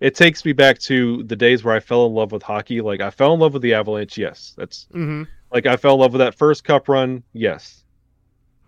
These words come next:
Speaker 1: Then it was that Sabres and Stars series.
Speaker 2: Oh, the foot in
Speaker 1: I
Speaker 2: the crease. <laughs>
Speaker 1: watching that series in my room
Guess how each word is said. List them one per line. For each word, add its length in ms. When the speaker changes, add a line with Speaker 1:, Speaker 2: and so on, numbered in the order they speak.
Speaker 1:
Then 200
it 120
was 220
that 280
Sabres 680
and 200
Stars 920
series. 480
Speaker 2:
Oh, 360
the 100
foot 200
in 40
Speaker 1:
I 100
Speaker 2:
the 40
crease. 640
<laughs> 480
Speaker 1:
watching 560
that 240
series 720
in 160
my 160
room 560